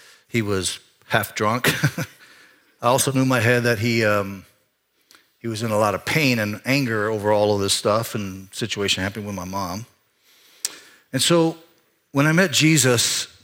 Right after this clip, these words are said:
there was a need for some ser-, serious healing in my heart. And so I remember, um, going to this church and beginning to experience that healing. I remember it was just, it's incredible. Some of you know, many of you know what I'm talking about, that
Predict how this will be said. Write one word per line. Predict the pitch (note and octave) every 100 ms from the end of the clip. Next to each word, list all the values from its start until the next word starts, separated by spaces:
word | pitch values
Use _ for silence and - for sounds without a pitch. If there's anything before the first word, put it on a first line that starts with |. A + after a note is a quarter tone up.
| _ _
there | D3
was | D#3+ C3+
a | B2+
need | C#3 C#3+
for | - A#2 G2+
some | - - -
ser-, | - - - C#3 -
serious | - - G3 C3+ G2+ -
healing | C#3 B2+ G2
in | F2+
my | D#2+
heart. | D#2+ F#2+ G2+ - _ _ _ _ _ _ _ _ -
And | A2+
so | C#3
I |
remember, | C#3+ D#3 F#3 E3 C3
um, | A#2+ A#2 G#2+ G2+ - _ _
going | C3 C3+
to | A#2+
this | A2
church | - B2+ G#2+ F#2 -
and | A2+ G#2 G2+
beginning | A2 A#2 A#2+ A#2+ A2 - _ _
to | -
experience | G#2 - - A#2+ G#2 -
that | G2+ F2
healing. | G#2 G#2 E2 D2 - _ _ _ _ _ _ _ _ _ _ _ _ _ _
I | A#2
remember | C#3+ E3+ D#3
it |
was | C3+
just, | F#3 -
it's | C#3 -
incredible. | C3+ C3 B2 - F3+ C#3
Some | A#2+ G3
of | E3+
you | D3+
know, | C#3 D3+ C#3 C3+
many | D3 G3
of | F3
you | D3+
know | C#3 D3
what | C3+ A#2+
I'm | G#2
talking | - A#2 A#2+
about, | G#2+ G2+
that | A#2